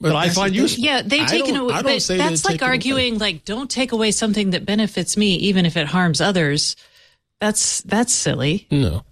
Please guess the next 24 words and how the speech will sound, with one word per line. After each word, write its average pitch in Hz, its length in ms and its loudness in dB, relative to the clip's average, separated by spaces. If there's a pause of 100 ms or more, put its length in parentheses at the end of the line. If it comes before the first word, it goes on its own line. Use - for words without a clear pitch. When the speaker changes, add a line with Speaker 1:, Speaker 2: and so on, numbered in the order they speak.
(140)
Speaker 1:
I, 113 140 -2 (340)
no, 104 240 2 (240)
I'm 117 140 2
not 160 160 4
saying 127 300 2
that. 95 180 -2 (180)
What 120 180 0
I'm 143 140 2
Speaker 2:
It's 151 80 0
Speaker 1:
saying 120 300 2
Speaker 2:
speech 240 300 2
Speaker 1:
is, - 40 -4
Speaker 2:
we're 123 80 0
Speaker 1:
give 123 220 2
Speaker 2:
talking 160 100 0
Speaker 1:
me 165 80 4
Speaker 2:
about, 160 120 4
Speaker 1:
a 147 60 2
Speaker 2:
too, 131 140 2
which - 160 -2
is - 60 -4
a - 20 -8
problem. 131 300 0
Speaker 1:
choice, - 360 -4